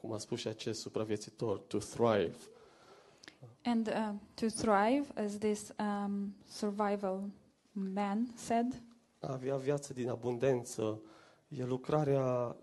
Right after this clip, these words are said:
Speaker 1: lui în noi, nu e efortul nostru de a avea succes.
Speaker 2: To have an abundant life is the work of Jesus in us, is not our effort to be successful.
Speaker 1: Și în, în încheiere, cred că poate e timpul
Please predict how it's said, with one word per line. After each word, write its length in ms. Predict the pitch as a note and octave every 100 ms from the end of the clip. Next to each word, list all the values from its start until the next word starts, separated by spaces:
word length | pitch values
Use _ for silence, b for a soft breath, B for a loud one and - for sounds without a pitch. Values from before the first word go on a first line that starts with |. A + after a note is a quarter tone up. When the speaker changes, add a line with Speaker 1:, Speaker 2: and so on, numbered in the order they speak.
| -
Speaker 1:
lui 420 | B2+ C3 D#3 D#3
în 220 | B2 G#2
noi, 240 | G2+ F#2+ G2+
nu 140 | B2+
e 140 | A#2
efortul 640 | A2+ G2+ - A#2+ A#2 A2 A2
nostru 420 | A2 A2 - G#2
de 120 | G2+
a 40 | G#2+
avea 220 | G#2 G2+
succes. 680 | - G2+ - F2+ - - - b b b
Speaker 2:
To 100 | -
have 260 | A#3 A#3+ A#3+
an 100 | A3+
abundant 640 | A3 A#3+ A#3+ A#3 A3 G#3+
life 560 | G#3+ F#3+ F#3+ G3 - A3
is 120 | G#3
the 80 | G#3
work 300 | G#3 G#3+ G#3
of 100 | G#3
Jesus 460 | G3+ A#3 A#3 G#3+ -
in 200 | G#3+ G3+ G3+ F#3+
us, 180 | F3+ -
is 180 | G#3+ G3+
not 340 | G#3+ A3+ A3+ -
our 300 | G#3 G#3 -
effort 540 | G#3+ - G#3+ F#3+ -
to 140 | - F3+
be 100 | F#3+
successful. 840 | - - - F#3+ F#3+ - F#3 F3+ - _ b b b b b b
Speaker 1:
Și 260 | - - D3 C#3+ - - - - -
în, 160 | C#3+ - -
în 80 |
încheiere, 580 | C#3+ C#3+ E3 C#3+ A#2 A#2 -
cred 260 | E3 E3+
că 100 | -
poate 380 | D#3 F#3 F#3 F3
e 60 | D#3+
timpul 680 | E3 E3+ E3 - C3+ C3